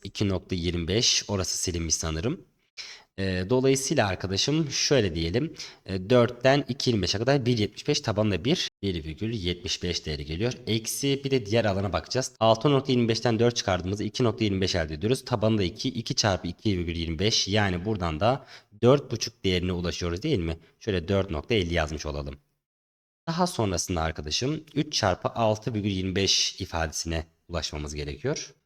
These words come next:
On sekiz nokta yetmiş beş yapıyor. Daha sonra şu ifadeyi de, e, hesaplayıp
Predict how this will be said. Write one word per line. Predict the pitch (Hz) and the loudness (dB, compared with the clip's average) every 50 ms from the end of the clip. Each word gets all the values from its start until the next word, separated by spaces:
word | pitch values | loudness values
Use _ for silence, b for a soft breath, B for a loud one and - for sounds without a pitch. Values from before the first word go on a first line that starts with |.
| _ _ _ _ | _ _ _ _
On | - 135 156 165 | 2 4 4 4
sekiz | 160 - 131 113 110 113 110 | 4 4 2 2 2 2 2
nokta | 107 101 95 92 - - 147 | 4 2 2 2 0 2 2
yetmiş | 151 127 104 98 104 101 101 101 - - - | 2 2 2 0 0 0 0 0 -2 0 2
beş | 107 104 - - - | 2 4 4 2 0
yapıyor. | 78 - - - 113 135 - - - - _ _ _ _ _ _ _ _ _ _ - | -2 -4 -6 -4 -4 -4 -4 -6 -16 -20 _ _ _ _ _ _ _ _ _ _ 2
Daha | 131 131 131 | 4 4 4
sonra | 127 - 139 127 | 4 2 0 0
şu | 123 - - 139 | 0 0 -2 -2
ifadeyi | 131 127 - 127 120 117 113 123 120 | -2 0 2 4 4 4 4 4 4
de, | 120 120 120 120 120 B B B B - | 4 4 4 4 0 B B B B -6
e, | 90 90 85 82 98 | -4 -4 -2 -2 -2
hesaplayıp | 113 - - 117 107 104 - - 120 113 | -2 0 2 2 2 2 2 2 0 0